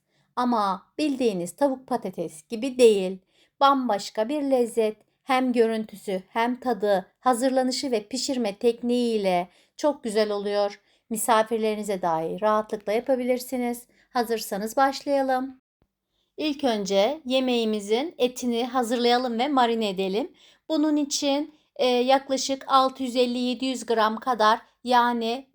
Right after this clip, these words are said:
dört parça yarım tavuk göğsü kullanıyorum. Tavuk göğsünü önce iki parçaya bölüyorum. Kalın olan kısmını tekrar ikiye bölerek biraz inceltiyorum.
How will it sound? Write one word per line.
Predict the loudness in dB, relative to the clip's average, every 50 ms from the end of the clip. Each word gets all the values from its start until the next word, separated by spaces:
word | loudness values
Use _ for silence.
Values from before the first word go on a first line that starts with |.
| -6 -2
dört | 0 2 2 0 -2 -2 0
parça | 4 4 4 4 2 -2 -4 -4
yarım | -2 0 0 0 0 0 -4
tavuk | -4 -2 -2 -2 -2 -4 -2
göğsü | -2 -2 -2 -2 -4 -12 -12
kullanıyorum. | -10 -8 -6 -4 -4 -4 -4 -4 -4 -4 -4 -4 -4 -6 -8 _ _ _ _ -20 _ _ _ 2
Tavuk | 4 4 4 2 -2
göğsünü | -2 -2 -2 -2 -4 -4 -4 -4 -2
önce | -2 0 0 0 0 0 -2 -4
iki | -4 -6 -8 -2
parçaya | 2 2 2 2 2 -2 -4 -2 -2 0 0
bölüyorum. | -2 -2 -2 0 0 2 2 2 2 0 -4 -6 -12 _ _ -4
Kalın | -2 0 0 0 0
olan | 2 2 4 2 2 0 -2
kısmını | -4 -4 -4 -4 -4 -6 -4 -4 -4 -4 -6 -4
tekrar | -2 0 0 2 4 4 4 4 4
ikiye | 0 -8 -12 -6 -4 -2 -2 0 2
bölerek | 0 2 2 2 0 -2 -2 -4 0
biraz | 2 4 4 4 2
inceltiyorum. | -2 -6 -4 -2 0 2 2 0 -2 -4 -6 -4 -4 -2 -2 -2 -4 -4 -6 -12